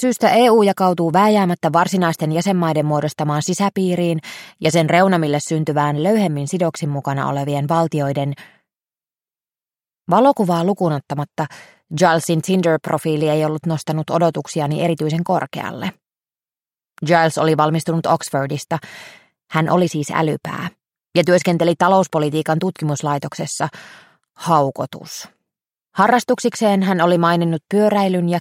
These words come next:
kellojen soiton. Ihan totta. Valokuvassa kuitenkin hymyili nörttimäisellä tavalla komea nuorukainen, jolla oli veikeä pilke silmäkulmassaan.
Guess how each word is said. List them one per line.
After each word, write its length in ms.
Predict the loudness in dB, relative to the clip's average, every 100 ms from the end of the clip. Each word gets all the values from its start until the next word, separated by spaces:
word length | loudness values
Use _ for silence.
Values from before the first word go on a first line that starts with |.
| 0
kellojen 460 | 0 2 -2 -4
soiton. 480 | -4 -6 -8 -14 -14 -16 _ _ _ _ -8
Ihan 220 | -6 -6
totta. 460 | -8 -12 _ -16 -16 _ _ _ _ _ _ _ _ _ _ _ _ _ 0
Valokuvassa 560 | 2 4 2 0 0
kuitenkin 460 | -2 0 0 -2 -2
hymyili 440 | 0 0 2 0 -2
nörttimäisellä 720 | 0 0 0 0 0 -2 -4 -2
tavalla 300 | 0 0 0
komea 320 | 0 0 0
nuorukainen, 680 | 0 0 0 -2 -2 -2 -6 -8 -20 -20 -20 _ _ 0
jolla 220 | 2 4
oli 160 | 4 4
veikeä 340 | 4 4 0 -2
pilke 260 | -2 -4 -6
silmäkulmassaan. 1000 | -4 -6 -6 -10 -10 -10 -12 -10 -10